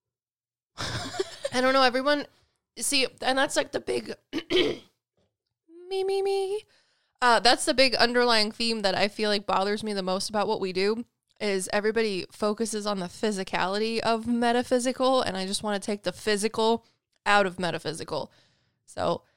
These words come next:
Speaker 2: yes. I mean, people go to the mountain, and they're like, "The mountain holds the power." And I'm like, "Well, maybe there's, like, like, your hypothesis is that maybe the power is under the mountain."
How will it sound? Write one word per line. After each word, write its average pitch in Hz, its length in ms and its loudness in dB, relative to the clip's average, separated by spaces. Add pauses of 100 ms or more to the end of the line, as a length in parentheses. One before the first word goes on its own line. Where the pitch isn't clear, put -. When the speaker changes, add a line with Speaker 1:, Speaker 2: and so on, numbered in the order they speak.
(880)
Speaker 2:
yes. - 420 -2 (520)
I 220 100 4
mean, 208 160 -2
people 214 240 0
go 202 240 2
to 220 240 -2
the 196 80 -2
mountain, 180 640 -4
and 185 160 -6
they're 180 80 -4
like, 175 160 -2 (140)
"The 196 160 4
mountain 190 540 0
holds 160 260 -6
the - 80 -10
power." 151 300 -2
And 170 80 -4
I'm 175 100 -6
like, 170 180 -4
"Well, 185 100 -10
maybe 196 260 -2
there's, 202 280 -2 (160)
like, 202 200 -2 (140)
like, 190 220 -8
your 190 160 -2
hypothesis 185 720 -6
is 170 180 -10
that - 180 -10
maybe 190 300 -8
the 196 80 -10
power 180 240 -8
is 180 80 -10
under 190 220 -10
the 185 80 -12
mountain." 190 440 -12